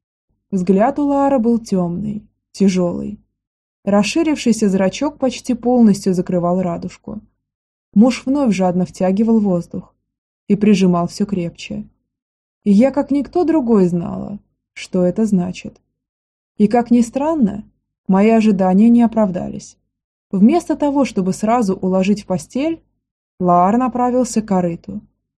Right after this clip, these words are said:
опустил меня в теплую воду. «Я думала, это для тебя». «Ничего, еще принесут», уверенно заявил Ранхар и, подхватив округлый кувшин, принялся поливать мои плечи и волосы.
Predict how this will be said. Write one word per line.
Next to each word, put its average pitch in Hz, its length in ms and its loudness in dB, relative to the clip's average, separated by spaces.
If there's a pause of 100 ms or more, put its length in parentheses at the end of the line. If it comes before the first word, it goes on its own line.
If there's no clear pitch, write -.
(180)
опустил 208 580 0
меня 311 240 -2
в 294 60 -10
теплую 185 480 -2
воду. 175 420 -10 (1400)
«Я 190 240 2
думала, 262 400 2
это 180 320 -2
для 185 180 -2
тебя». 214 500 -6 (840)
«Ничего, 202 520 4
еще 208 280 2
принесут», - 680 -4 (500)
уверенно 196 560 2
заявил 262 420 0
Ранхар 180 680 -4 (680)
и, 208 80 0
подхватив 233 580 0
округлый 202 440 2
кувшин, 294 540 -6 (440)
принялся 202 480 4
поливать 180 500 -2
мои 262 200 -6
плечи 185 400 -2
и 190 120 -6
волосы. 185 640 -10